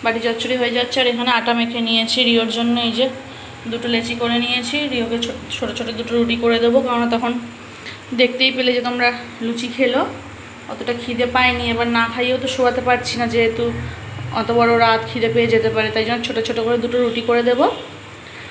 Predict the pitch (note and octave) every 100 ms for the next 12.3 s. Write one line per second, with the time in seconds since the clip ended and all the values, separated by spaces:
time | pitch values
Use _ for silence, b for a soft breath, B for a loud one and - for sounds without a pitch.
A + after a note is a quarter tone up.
0 | B B - - C4+ D4+ - G#3+ G#3 G3+
1 | G3+ G#3 - - - - - - - -
2 | - - - - - - _ _ _ -
3 | C#4 C4+ B3+ - - C4 C#4 C4+ D4 A#3+
4 | A#3+ A#3 C#4 A#3+ A#3+ B3 B3+ B3+ C4+ D4
5 | - D4 A#3 A3+ A3 A#3 A#3 A#3 A3 A#3
6 | A3+ A#3 A#3 B3 B3 B3 - A#3+ - -
7 | B B B - A#3 A#3 A#3+ B3+ B3+ C4
8 | C#4 A#3 A#3+ - C4 B3+ B3+ C4+ C#4+ B3+
9 | A#3 B3 B3 B3+ C4 C4 B3+ C4 C4 E4
10 | - - - - B B B - A#3+ A#3+
11 | C#4 A3 A3+ B3 B3 A#3+ A#3 A#3+ A3 G#3+
12 | A3 -